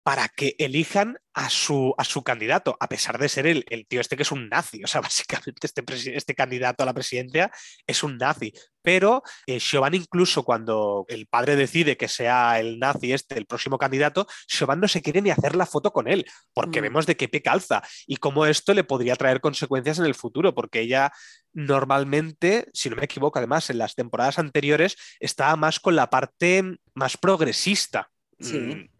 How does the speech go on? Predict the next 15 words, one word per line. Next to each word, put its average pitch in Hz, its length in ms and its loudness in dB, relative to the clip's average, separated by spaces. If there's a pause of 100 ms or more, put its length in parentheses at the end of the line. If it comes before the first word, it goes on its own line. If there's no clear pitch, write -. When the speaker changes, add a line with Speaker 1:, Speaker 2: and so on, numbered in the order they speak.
(100)
Speaker 1:
entre 135 200 -10
comillas, 135 600 -2
dentro 135 460 0
de 175 60 8
la, 156 80 4
de 143 260 -2
los 139 140 0
conservadores, 143 520 0
la 180 100 2
parte 147 200 -2
más 165 140 0
progresista. 123 760 -6 (400)
Pero 110 180 0
sí, 120 120 -4
sí. 101 240 -8